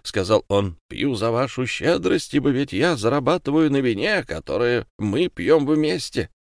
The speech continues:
Где ваши паспорта?» «Вот», — сказал Уллиншпигель. «Подписано герцогом». «За здоровье герцога!» «За здоровье герцога!» — ответили Ламы и Уллиншпигель. Хозяин продолжал:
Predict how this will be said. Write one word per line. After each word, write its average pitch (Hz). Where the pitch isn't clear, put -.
Где 131
ваши 95
паспорта?» 113
«Вот», — 131
сказал 87
Уллиншпигель. 85
«Подписано 90
герцогом». 90
«За 160
здоровье 175
герцога!» 127
«За 180
здоровье 247
герцога!» — 190
ответили 98
Ламы 101
и 95
Уллиншпигель. 80
Хозяин 120
продолжал: 82